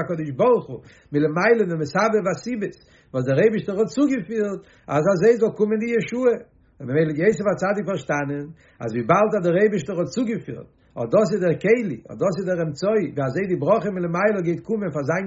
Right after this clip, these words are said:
ישועה, דארף ער דאס נוצן, און דאס די כלי. און דער פארער האט ער געבעטן, אז ער זאל אים, ער זאל אים העלפן. איך פאר וואס רעכנט זיך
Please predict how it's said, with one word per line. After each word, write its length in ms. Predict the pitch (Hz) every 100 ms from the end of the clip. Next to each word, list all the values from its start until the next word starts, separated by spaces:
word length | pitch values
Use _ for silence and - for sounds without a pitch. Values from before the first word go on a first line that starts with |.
| 180
ישועה, 380 | - 135 120 131 139 - - 107
דארף 160 | 160 165
ער 60 | 190
דאס 120 | 180
נוצן, 220 | 262 190 175
און 100 | 165
דאס 100 | 185 208
די 60 | -
כלי. 280 | 226 240 208 - _ -
און 80 | 139
דער 100 | 143
פארער 140 | 170 196
האט 100 | 196
ער 60 | 196
געבעטן, 420 | 202 233 247 202 170 - _ -
אז 80 | 165 175
ער 80 | 175
זאל 120 | 190 190
אים, 100 | 185 185 185
ער 80 | 175
זאל 120 | 190
אים 80 | 185
העלפן. 240 | 185 165 - _ _ _ _ _ _ _ 139
איך 80 | 131
פאר 100 | 123
וואס 140 | 143 175
רעכנט 240 | 175 185
זיך 100 | 180